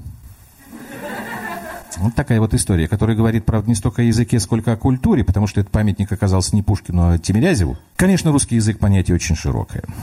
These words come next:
Ведь свой жаргон, свой особый язык есть у разных групп населения. У музыкантов, у военных, у молодежи, у блатных. А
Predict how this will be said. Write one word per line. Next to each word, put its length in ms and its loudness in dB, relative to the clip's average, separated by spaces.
Ведь 180 2
свой 160 4
жаргон, 500 2
свой 220 2
особый 360 0
язык 320 2
есть 220 2
у 40 2
разных 360 2
групп 240 0
населения. 680 0
У 420 0
музыкантов, 720 0
у 80 2
военных, 640 0
у 60 2
молодежи, 680 0
у 80 2
блатных. 640 -2
А 420 2